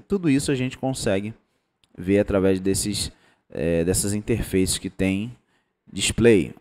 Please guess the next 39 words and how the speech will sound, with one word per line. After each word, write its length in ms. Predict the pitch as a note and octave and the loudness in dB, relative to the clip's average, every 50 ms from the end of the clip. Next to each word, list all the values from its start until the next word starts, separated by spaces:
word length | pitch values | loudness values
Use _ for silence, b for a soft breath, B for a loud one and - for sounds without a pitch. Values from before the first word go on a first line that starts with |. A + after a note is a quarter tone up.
| - - _ - | -20 -20 _ -8
Essas 360 | - E2+ E2+ - - F#2+ G2 | -4 -4 -2 -2 -2 -2 0
aqui 340 | A2 A2+ - - A2+ A#2+ C3 | -2 -2 -2 -2 -2 -2 -2
são 260 | B2+ - - C3+ C#3 | -2 -4 -4 -4 0
leds. 360 | B2+ G#2+ G#2 G2 F#2+ F2+ E2+ E2 | 2 4 6 6 6 4 2 0
Esses 340 | E2+ F2+ - - C#3+ C#3+ | -2 -2 -2 -4 -4 0
leds, 380 | C3+ A#2+ G#2+ G#2 A2 A#2+ B2 - | 2 4 4 6 4 4 2 -2
quando 160 | - A2+ G#2 | -4 -2 0
eles 180 | G#2+ G#2 G2+ - | 0 0 0 -2
querem 300 | - G#2+ G2+ G2 G2+ G#2 | 0 0 0 0 0 -2
dizer 260 | G2 F#2+ F2 F2 F#2+ | -2 -2 2 4 4
alguma 300 | F2+ E2+ F#2 G2 A2 A2 | 4 2 2 0 -2 -2
coisa, 240 | - - G#2 G2+ F#2+ | 0 2 2 2 2
quando 140 | A2 G#2+ A2+ | 2 2 2
a 60 | A#2 | 2
placa 360 | - - B2+ C3 D3+ - C#3 | 4 4 4 4 4 2 0
quer 160 | - B2 A#2 | 0 2 0
dizer 220 | A2+ G#2 G2 G2+ G2 | 0 0 0 2 2
alguma 280 | F2+ F2 G2 G#2 A2+ | 2 0 -2 -4 -4
coisa, 300 | - - G#2 G#2 A2 C#3 | -2 0 0 0 2 2
ela 280 | C#3+ C#3+ C#3 C3 G2 b b b b b b b _ | 2 2 2 0 -2 b b b b b b b _
faz 220 | - A2+ A2 G#2 | 2 4 4 4
esses 260 | G#2 G2+ - G#2 G2 | 4 2 -2 -4 -4
leds 400 | G#2 F#2+ F#2 F2+ F2 F2+ - - | -2 0 0 0 -2 -2 -4 -6
piscarem 760 | - - - C#3+ - - - C#3 B2+ B2 B2+ B2+ A#2+ A#2+ A2+ | -4 -2 -2 0 0 4 6 8 10 10 10 8 6 4 0
numa 180 | G#2+ G#2 G2+ G2+ | -2 -4 -2 -2
determinada 720 | G2 G2 G2 - F#2+ G2 G2 G2 F#2+ F#2 F2+ F#2 G#2+ B2+ B2+ | -2 -2 -2 -2 -4 -4 -2 -2 0 0 2 6 6 6 8
ordem, 560 | A2+ G#2+ G#2+ G#2+ G#2 G#2+ A2+ G#2 G2+ G2+ G2 b b b b b b b _ | 8 10 10 10 8 8 6 2 0 -2 -2 b b b b b b b _
pra 220 | - A#2+ A2 A2 A2+ | 4 6 6 6 6
que 160 | - - B2+ | 4 2 2
a 40 | A#2+ | 2
gente 240 | A#2 A#2+ A#2+ - - | 2 0 -4 -4 0
possa 280 | - F#2 F#2+ G2+ A2 | 2 2 2 2 2
decifrar 840 | F#2+ G2 G#2 G#2 - - C3+ C#3+ - - - G#2+ G2 F#2+ F#2+ F#2 G2 | 2 2 2 2 2 0 -2 -2 -2 -2 2 4 6 6 6 4 4
o 80 | G#2+ A#2 | 2 -2
que 140 | - G#2+ | -4 -4
que 120 | F#2+ - G#2 | -2 2 2
ela 140 | G2 A2 A2+ | 2 2 2
quer 260 | - A2 G2 G2 G2+ | 2 0 0 0 0
dizer, 420 | G#2 C3 D3 B2+ A#2+ G#2 E2+ D#2 | 0 0 0 2 2 2 2 0